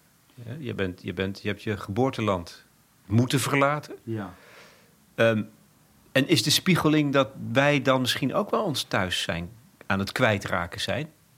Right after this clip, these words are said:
Speaker 2: Ja, ik schrijf letterlijk dat de nieuwkomer een, eh, avant-garde is van het postmodernisme. En dat postmodernisme, eh, wijst op die onzekerheid en die, de vloeibare tijdgeest.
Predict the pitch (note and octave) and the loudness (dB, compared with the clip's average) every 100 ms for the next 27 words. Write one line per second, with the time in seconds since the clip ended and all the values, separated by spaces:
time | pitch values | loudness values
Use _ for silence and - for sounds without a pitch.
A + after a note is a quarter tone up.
0 | _ _ - _ - - E3 C#3+ A#2 - | _ _ -20 _ -6 4 6 6 4 4
1 | B2+ B2+ - C#3 C#3+ A#2 A2+ A2+ A2+ A#2 | 4 4 4 4 4 2 4 2 4 4
2 | B2+ B2+ B2 A#2 A#2 A2 G#2 - - - | 4 4 4 4 2 0 -4 -10 -14 -10
3 | - - A2+ G#2+ A2+ G2+ A#2+ B2 A2+ G#2 | -8 0 2 4 2 4 6 4 2 -2
4 | G2 - G#2+ G#2 - A2+ G#2+ G2+ G2 G2+ | -2 -4 -2 -2 4 2 4 -2 0 0
5 | G#2 - G2 C3 A2+ G2+ - B2+ C3 A2+ | 0 -2 -4 -2 -2 -2 2 4 4 4
6 | G#2+ G#2+ A2+ A2+ A2 G#2 - - - F#2 | 4 2 2 0 -2 -2 -8 -20 -18 -14
7 | F2+ G#2+ G2+ A2 A2+ A2+ A2+ A2+ G#2+ G2+ | -2 0 2 4 4 4 2 2 2 2
8 | G#2+ A#2+ B2+ A#2+ A#2+ F#3+ - - G2+ G#2 | 2 2 0 0 0 -2 -6 -8 -4 -4
9 | - - G2 - A#2 A2+ A2 G#2+ G#2+ A2 | -2 -2 -2 2 4 6 6 4 2 2
10 | B2 - - F#3+ - - | 2 -2 -4 -4 -4 -12